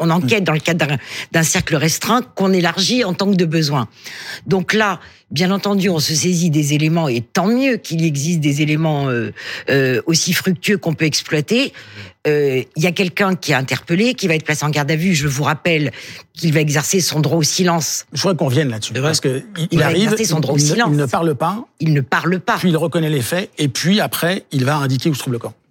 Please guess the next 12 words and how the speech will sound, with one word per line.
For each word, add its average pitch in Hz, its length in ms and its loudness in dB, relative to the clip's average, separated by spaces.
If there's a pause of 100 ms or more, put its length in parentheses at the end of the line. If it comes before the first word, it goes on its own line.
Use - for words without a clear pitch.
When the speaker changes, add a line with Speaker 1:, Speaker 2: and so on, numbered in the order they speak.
(120)
Speaker 1:
Il 190 140 2
reconnaît 165 440 0
les 139 140 0
faits. 240 420 -2 (140)
Attention, - 260 -2 (220)
il 160 40 -2
reconnaît 160 360 0
pas 160 120 0
les 151 120 0
faits 180 160 0
spontanément. 160 680 0
Speaker 2:
Non. 104 80 -6